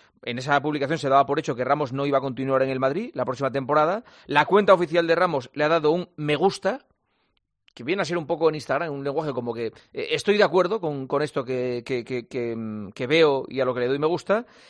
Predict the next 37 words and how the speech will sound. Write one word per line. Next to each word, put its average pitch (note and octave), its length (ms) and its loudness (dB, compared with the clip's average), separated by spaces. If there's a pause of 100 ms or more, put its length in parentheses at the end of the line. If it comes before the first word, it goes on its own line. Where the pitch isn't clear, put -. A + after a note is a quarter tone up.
(140)
El C#3+ 160 0
diario F#3 240 6
Marca D#3 440 4
ha D3+ 100 4
hecho E3+ 160 2
noticia G3+ 640 0
y D3+ 80 -2
después F#3 480 0 (340)
ha D#3 120 -2
quitado D#3+ 480 0 (360)
el C3+ 120 -6
me A#2+ 80 -6
gusta, - 360 -14 (220)
porque G#2+ 420 -6
el G#2+ 60 -8
me A2+ 100 -6
gusta C#3+ 360 -4
se B2 120 -12
puede B2 200 -4
poner F3 320 -2 (580)
y C#3 80 -12
se A#2 80 -12
puede A#2 180 -6
quitar. F2 220 -20 (580)
Es A#2 80 -14
lo A#2 80 -4
bueno G2+ 200 -8
de, F#2+ 240 -10
de, F#2+ 420 -10
de A2 100 -10
Instagram. A#2 380 -6
Pero A2+ 160 -8
claro, B2+ 160 -4
ya A2+ 160 -6
te A#2 100 -8
han A#2+ 200 -10
capturado, D3 500 -4